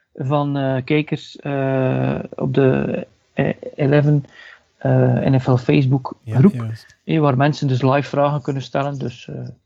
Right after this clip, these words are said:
Speaker 1: ja.
Speaker 2: Heb, heb je een
Speaker 1: Vandaar,
Speaker 2: toev-,
Speaker 1: daar
Speaker 2: toeval-, toevallig een wedstrijd van de Jets of zo moeten presenteren? Die, die veertig drie, eh, tegen de Seahawks bijvoorbeeld. Eh,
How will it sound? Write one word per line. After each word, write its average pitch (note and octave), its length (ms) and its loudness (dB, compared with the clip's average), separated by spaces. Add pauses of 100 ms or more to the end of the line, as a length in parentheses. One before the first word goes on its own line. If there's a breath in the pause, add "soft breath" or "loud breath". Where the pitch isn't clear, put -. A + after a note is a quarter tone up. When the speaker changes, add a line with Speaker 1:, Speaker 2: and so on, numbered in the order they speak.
Speaker 1:
ja. - 200 -12 (240)
Speaker 2:
Heb, C3 200 -8
heb D3 140 -4
je C3+ 120 0
een B2+ 60 0
Speaker 1:
Vandaar, C3 200 2
Speaker 2:
toev-, A#2+ 240 0
Speaker 1:
daar D#3 160 2
Speaker 2:
toeval-, B2+ 200 0 (120)
toevallig B2+ 360 0
een B2 100 2
wedstrijd C3 320 -2
van C3+ 100 -4
de A#2+ 60 -2
Jets B2 320 -6
of E3 80 -4
zo F3+ 160 -8
moeten E3 200 -8
presenteren? E3 540 -8
Die, B2+ 140 -6
die A2+ 160 -8
veertig C#3+ 440 -6
drie, C3+ 500 -4
eh, C3 60 -2
tegen B2+ 260 -6
de A2 80 -8
Seahawks D#3 500 -6
bijvoorbeeld. D3+ 640 -10
Eh, A#2+ 120 -6